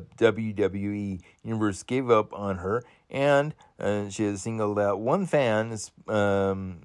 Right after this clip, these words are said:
specifically, um, and that was Izzy. Um, and she said, "I feel personally attacked, uh,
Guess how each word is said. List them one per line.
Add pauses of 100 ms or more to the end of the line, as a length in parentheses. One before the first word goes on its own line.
(140)
specifically, (580)
um, (1200)
and
that
was
Izzy. (180)
Um, (580)
and
she
said,
"I
feel
personally
attacked, (400)
uh,